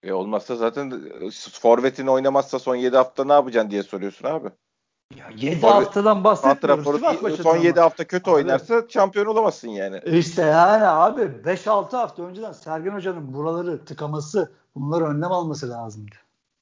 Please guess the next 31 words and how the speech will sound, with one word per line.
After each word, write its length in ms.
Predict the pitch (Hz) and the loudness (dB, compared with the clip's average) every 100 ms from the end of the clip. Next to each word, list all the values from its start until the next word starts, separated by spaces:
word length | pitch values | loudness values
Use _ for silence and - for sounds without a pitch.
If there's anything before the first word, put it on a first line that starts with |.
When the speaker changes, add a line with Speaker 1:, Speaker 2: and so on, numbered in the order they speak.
| _ _ _ _ _ _ _ _ | _ _ _ _ _ _ _ _
Speaker 2:
Futbol 560 | - 262 220 226 180 139 | 0 2 2 2 4 4
Speaker 1:
Hoca 100 | 190 | 4
da 60 | |
Speaker 2:
böyle 160 | 233 175 | 4 4
bir 40 | |
şey 100 | 170 | 0
Speaker 1:
gelişerek 520 | 196 165 170 165 156 - | -2 -2 -4 -4 -8 -8
geliyor. 280 | 135 135 | -6 -2
Hoca 160 | 131 160 | 2 4
Speaker 2:
kaldırmaz. 240 | 151 139 | 2 0
Speaker 1:
olmuş 200 | 202 156 | -2 -6
hoca 260 | - 147 147 | -10 -8 -8
değil, 160 | 165 180 | -10 -4
kendi 320 | 151 147 165 | -2 0 -2
de 100 | 190 | -4
söylüyor 400 | 175 143 113 107 | -4 -6 -4 -6
yani. 260 | 95 - - _ _ _ _ _ | -6 -10 -16 _ _ _ _ _
Speaker 2:
İnşallah 680 | - 123 - 214 320 247 196 127 | -20 -20 -10 -6 -4 -4 -6 -6
gelişsin 520 | 151 160 151 - 226 | -10 -10 -14 -16 -12
abi, 260 | 185 208 | -8 -6
yapması 500 | 160 131 - 143 220 | -6 -8 -10 -8 -6
lazımdı. 540 | 285 285 180 139 127 110 | -6 -8 -8 -4 -2 4
Bağıra 500 | 143 185 220 208 156 | 6 6 6 4 4
bağıra 420 | 175 208 202 156 | 6 6 4 2
bağıra 360 | 151 185 196 160 | 2 2 0 -2
gelme, 380 | 160 170 185 | -2 -2 -6
geldi 420 | 175 151 151 175 190 | -10 -6 -6 -6 -8
dediğimizin 400 | 156 180 175 190 | -8 -8 -10 -12
sebebi 460 | - 165 175 175 | -6 -4 -2 -2
bu. 260 | 180 165 - _ _ _ _ _ _ _ _ _ _ _ _ _ - - - - _ _ _ _ | -4 -6 -10 _ _ _ _ _ _ _ _ _ _ _ _ _ -16 -14 -16 -20 _ _ _ _
Ya 140 | - | -18